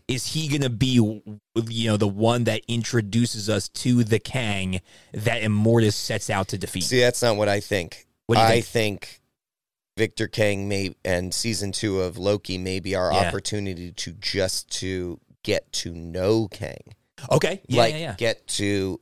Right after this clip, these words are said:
Speaker 2: have that opportunity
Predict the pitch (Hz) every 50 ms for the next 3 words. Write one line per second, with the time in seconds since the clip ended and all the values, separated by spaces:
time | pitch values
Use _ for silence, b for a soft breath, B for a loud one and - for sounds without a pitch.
0 | - - - - - 113 117 117 117 113 110 92 - - - _ _ - - 95
1 | 98 110 110 104 - - - 90 98 98 - - 98 90 - - - 110 107 107
2 | 117 117 127 139 175 202